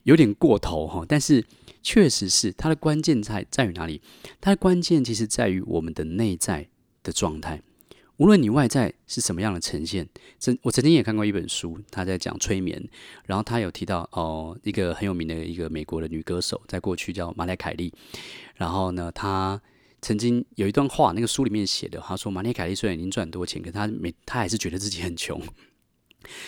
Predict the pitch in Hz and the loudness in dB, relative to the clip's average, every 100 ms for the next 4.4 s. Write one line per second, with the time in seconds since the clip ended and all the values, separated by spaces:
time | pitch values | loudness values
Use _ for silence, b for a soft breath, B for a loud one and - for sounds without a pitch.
0 | B 202 202 202 185 185 190 - 110 110 | B 6 6 4 2 2 0 0 -4 -2
1 | 135 90 - b b b b - 208 160 | -2 -4 -10 b b b b 4 4 4
2 | 127 117 - 127 - 98 98 85 82 - | 2 0 2 2 2 -2 -4 -4 0 2
3 | - 113 - - - b - - - 196 | 2 0 -2 -4 -12 b -6 -2 2 4
4 | 202 196 139 | 4 4 2